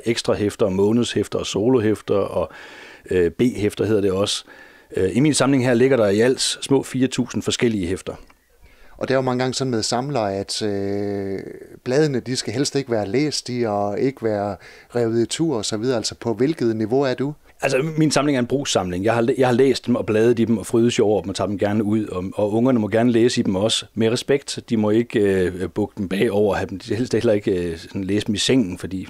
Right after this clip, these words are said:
Speaker 1: der kan ske så mange æselører og ting og sager. Det skal ikke være klippet i dem, ikke være tegnet i dem, øh, men, men altså, det er en,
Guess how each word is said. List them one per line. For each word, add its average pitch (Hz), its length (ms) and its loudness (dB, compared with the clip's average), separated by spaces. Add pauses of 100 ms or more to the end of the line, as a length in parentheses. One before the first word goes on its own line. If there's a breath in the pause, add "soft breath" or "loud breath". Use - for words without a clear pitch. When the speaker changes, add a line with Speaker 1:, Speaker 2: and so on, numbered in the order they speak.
Speaker 1:
der - 60 -4
kan - 160 -8
ske - 180 -8
så - 80 -6
mange 104 160 -2
æselører 101 360 0
og 95 60 0
ting 104 140 -4
og 98 60 -4
sager. 98 260 0 (1040 loud breath)
Det 139 100 -8
skal - 100 2
ikke 160 60 6
være 160 80 4
klippet 135 400 2
i 113 80 4
dem, 120 120 4
ikke 117 100 4
være 120 100 4
tegnet 127 420 4
i 123 80 4
dem, 113 180 2 (100)
øh, 98 480 2
men, 104 280 -2
men 110 120 2
altså, 95 220 -2
det 117 120 2
er 120 40 4
en, 110 100 0